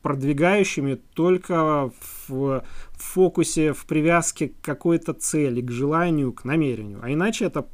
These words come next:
просто убеждения, установки. И наша задача, как я считаю,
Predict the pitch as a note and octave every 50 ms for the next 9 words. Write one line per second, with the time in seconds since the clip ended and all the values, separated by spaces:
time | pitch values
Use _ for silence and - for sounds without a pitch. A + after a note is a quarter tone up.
0 | - - - E3+ D#3+ F3+ G#3+ A3 - - F#3 E3 D3+ C#3 D3 C#3 C3 D#3+ D#3+ D#3+
1 | D#3 D3+ C3+ - - C#3+ C#3 C3 A#2 G#2+ - - - - - - - - - -
2 | - - - - - - - _ _ - - - - - - - _ _ - -
3 | _ - - - - - - - - - - D3 C#3+ E3+ G3 G3+ - G3 E3+ C#3+
4 | D#3+ D#3 D3+ G#3 B3+ C#4+ C4+ - - E3 - C3+ B2+ - - C3 B2+ D3 D3 C3
5 | - - - - C3+ - E3 D#3 D3 C3 A#2+ A2+ A2